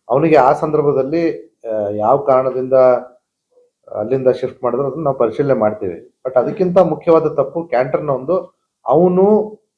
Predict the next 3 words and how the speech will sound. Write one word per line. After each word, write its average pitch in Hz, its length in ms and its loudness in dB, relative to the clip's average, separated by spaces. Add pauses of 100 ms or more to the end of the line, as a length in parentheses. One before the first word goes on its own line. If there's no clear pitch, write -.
(180)
ಅಪಘಾತಕ್ಕೆ 151 640 2
ಒಳಗಾದ 143 920 0
ಇನ್ನೊಂದು, 143 800 0